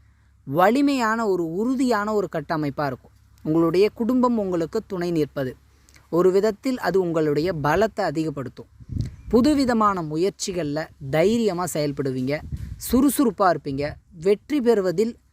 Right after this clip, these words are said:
அ, ஒரு வைராக்கியம் இருக்கும். ஜெயிச்சு காட்டணுன்ற ஒரு வேகம், வெறி உங்களுக்குள்ள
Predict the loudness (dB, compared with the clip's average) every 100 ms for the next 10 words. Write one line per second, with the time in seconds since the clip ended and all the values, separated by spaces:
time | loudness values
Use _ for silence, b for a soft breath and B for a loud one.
0 | _ _ _ _ _ -2 0 2 2 2
1 | 2 2 4 2 0 0 -4 -4 -4 -4
2 | -10 _ -14 0 2 2 0 -2 -2 -2
3 | -6 -4 -2 -4 -2 -2 -2 -4 -2 -2
4 | -2 -2 -2 -4 -2 -2